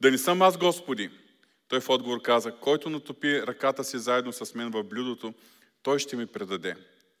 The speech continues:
Човешкият син отива, както е писано за него, но горко на този човек, чрез когото Човешкият син се, ще бъде предаден.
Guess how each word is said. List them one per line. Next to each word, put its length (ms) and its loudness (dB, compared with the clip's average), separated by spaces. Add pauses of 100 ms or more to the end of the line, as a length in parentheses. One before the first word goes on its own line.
(380)
Човешкият 460 2
син 240 -4
отива, 420 -2
както 280 -2
е 100 -6
писано 280 -6
за 160 -4
него, 300 -4 (520)
но 60 -6
горко 400 0
на 120 0
този 260 0
човек, 400 -2 (280)
чрез 160 -6
когото 400 -4
Човешкият 500 -4
син 200 -6
се, 140 -8 (300)
ще 200 -10
бъде 280 -4
предаден. 540 -4